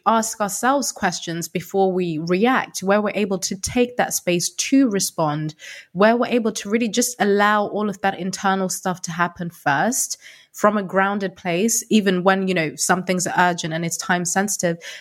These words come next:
but it's a constant training. And I, I do, again, think just knowing even your most basic values, even three or four, just acts as that guiding system for all of the things that are happening externally. 'Cause there's a,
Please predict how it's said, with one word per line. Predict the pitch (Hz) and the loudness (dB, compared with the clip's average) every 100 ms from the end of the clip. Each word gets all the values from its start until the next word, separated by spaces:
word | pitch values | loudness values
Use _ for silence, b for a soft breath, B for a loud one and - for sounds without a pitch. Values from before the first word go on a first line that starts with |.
| B | B
but | 190 | 0
it's | 202 226 | 2 0
a | |
constant | - 254 254 - 202 - | 0 0 0 0 -4 -4
training. | - 240 247 202 185 | 0 2 4 4 4
And | 190 | 4
I, | 170 - | 2 0
I | 190 | -2
do, | 175 220 226 - | -2 0 0 0
again, | 190 196 196 190 | -2 2 2 2
think | 196 190 190 - - | 0 0 -2 -10 -10
just | 165 220 - | 0 2 4
knowing | 196 208 214 202 185 | 4 6 4 2 -2
even | 190 196 185 | -4 -2 -2
your | 180 | 0
most | 190 190 190 - | 2 2 0 0
basic | 190 190 - 180 | 2 2 0 -4
values, | 165 180 180 165 156 - | 0 2 2 0 -2 -2
even | 208 214 190 | 0 0 0
three | 196 202 208 175 160 - | -2 0 2 2 0 -4
or | |
four, | - - 208 180 151 151 B B B B _ 175 | -6 4 4 6 2 -2 B B B B _ 0
just | 226 226 - | 0 0 0
acts | 220 220 - - | 0 0 -4 -2
as | 165 170 | -2 -2
that | 190 185 | -4 0
guiding | 185 185 185 | 0 0 -2
system | 180 185 180 175 165 | -4 -4 -2 -2 -4
for | - 156 185 | -4 -4 2
all | 202 | 2
of | 190 | 0
the | 175 | -4
things | 175 180 170 | -2 -2 -2
that | 160 | -2
are | 165 | -2
happening | 160 160 165 160 | -2 -4 -6 -8
externally. | 156 - 165 156 - | -6 0 0 0 -4
'Cause | - 226 | -2 0
there's | 269 254 | 2 2
a, | 220 | -2